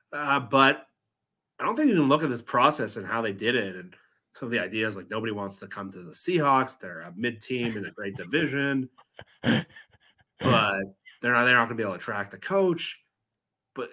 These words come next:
Speaker 1: it's hard not to look at Schneider and how they ran this process, and they look very competent. Like, they look savvy, they look smart, they looked patient. Like, Brian, I, Evan tweeted out,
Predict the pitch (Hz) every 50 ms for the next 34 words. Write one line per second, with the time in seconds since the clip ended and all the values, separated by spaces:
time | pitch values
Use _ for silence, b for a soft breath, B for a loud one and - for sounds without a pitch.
0 | 127 151 165 156 - 170 247 277 294 302 294 285 208 190 202 196 196 185 - -
1 | 147 139 147 175 175 135 117 117 117 120 120 113 107 110 110 117 117 110 101 -
2 | - - 104 107 135 - - 123 - - - - 90 92 98 101 _ _ _ _
3 | _ _ _ _ _ _ _ _ _ - 104 113 _ _ _ _ _ _ _ _
4 | _ _ _ _ _ _ _ - 110 147 185 226 233 233 - - 98 101 - -
5 | 170 175 120 98 - - 101 101 120 120 - - 82 80 - - - 101 95 95
6 | _ - 107 127 165 170 147 135 120 107 - - - _ _ _ _ _ _ _
7 | _ _ _ - - - 107 117 131 131 135 143 139 127 110 104 101 92 90 -
8 | - - - 101 110 123 123 123 127 135 131 - 170 196 - 95 - _ _ _
9 | _ _ - - 139 156 151 151 - 143 139 131 131 - _ _ _ _ _ _
10 | _ _ _ _ - 104 104 101 107 117 127 170 185 165 165 - - 123 131 135
11 | 123 147 190 240 - - 143 151 135 123 123 127 113 92 85